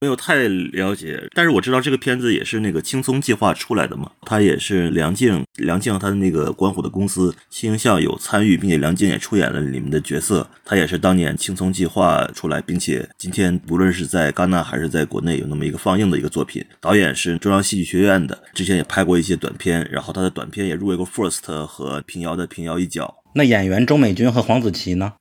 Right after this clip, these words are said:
Speaker 1: 周美君其实大家如果看过嘉年华的话，应该是有印象的，在嘉年华就跟文琪搭戏嘛。
Speaker 2: 哦。
Speaker 1: 这也是他继嘉年华之后又一个演主角的一个戏。然后黄子琪我之前不认识他，然后通过这个影片看到，然后我是非常惊喜的，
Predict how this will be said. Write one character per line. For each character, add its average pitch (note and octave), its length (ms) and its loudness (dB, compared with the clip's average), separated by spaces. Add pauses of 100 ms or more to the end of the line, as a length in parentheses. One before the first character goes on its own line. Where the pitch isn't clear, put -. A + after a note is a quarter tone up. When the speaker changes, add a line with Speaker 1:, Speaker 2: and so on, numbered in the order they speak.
Speaker 1:
周 F#3+ 100 4
美 F3 140 4
君 C3+ 160 0
其 - 80 -6
实 B2 100 0
大 A#2 100 0
家 A2+ 240 4 (140)
如 G2+ 140 -8
果 G2+ 100 0
看 A2 200 -2
过 F#2+ 120 0
嘉 G#2+ 100 -2
年 G#2 140 0
华 D#2 180 -2
的 E2 80 0
话， F2 200 0
应 E2+ 100 -2
该 E2+ 160 -2
是 F#2 120 -4
有 E2 120 -2
印 E2 160 0
象 D2+ 220 -4
的， - 260 -16
在 A2 140 2
嘉 A2 120 2
年 A2 100 4
华 G2 180 2
就 F#2+ 60 4
跟 G2+ 160 2
文 F2 140 2
琪 - 220 -4
搭 D2+ 240 0
戏 E2 220 -4
嘛。 B1+ 300 -8
Speaker 2:
哦。 G#2 540 4
Speaker 1:
这 G2 120 2
也 E2 120 4
是 E2 400 0
他 F2+ 300 0
继 E2 320 -2
嘉 F#2+ 140 0
年 F#2 160 2
华 E2+ 220 -2
之 F2 120 -4
后 E2+ 240 0
又 F#2 140 2
一 D#2+ 100 2
个 D2+ 340 -2 (120)
演 F2+ 200 0
主 E2 160 -6
角 D#2+ 160 -2
的 F#2 100 4
一 F2+ 60 4
个 F2 120 0
戏。 - 360 -4
然 D#2 140 -4
后 G#2+ 160 0 (180)
黄 B2 200 0
子 G2+ 100 2
琪 E2 380 -2
我 D#2 80 -2
之 - 120 -8
前 F2+ 220 -2
不 F2 160 -6
认 F#2+ 180 4
识 D#2+ 80 -4
他， C#2 280 -8
然 D2+ 120 -2
后 F2 60 0
通 F#2+ 160 -4
过 F#2+ 80 2
这 G2 80 0
个 F#2 80 6
影 G#1+ 120 0
片 E2+ 280 -2 (100)
看 G2 240 -2
到， E2+ 160 4
然 E2+ 140 2
后 D#2 60 0
我 - 100 -4
是 G2 100 -6
非 A2 140 2
常 G#2 120 4
惊 G#2 200 2
喜 G#2 200 -2
的， - 200 -8